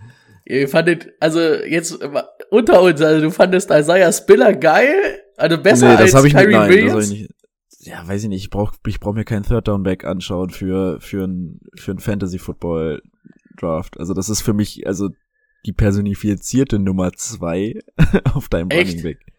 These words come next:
Speaker 1: Boah, also ich muss sagen, der hat mir Spaß gemacht.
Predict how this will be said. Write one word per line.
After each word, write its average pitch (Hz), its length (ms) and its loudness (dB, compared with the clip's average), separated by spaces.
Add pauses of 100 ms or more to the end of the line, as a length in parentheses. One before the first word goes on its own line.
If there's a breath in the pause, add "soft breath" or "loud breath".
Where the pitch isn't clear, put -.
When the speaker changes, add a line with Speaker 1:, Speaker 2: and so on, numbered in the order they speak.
(120)
Speaker 1:
Boah, 143 400 -2 (140)
also 165 260 -2
ich 196 240 -4
muss 214 220 -2
sagen, 190 240 0
der 185 80 2
hat 185 80 0
mir 196 100 0
Spaß 170 340 0
gemacht. 131 340 -6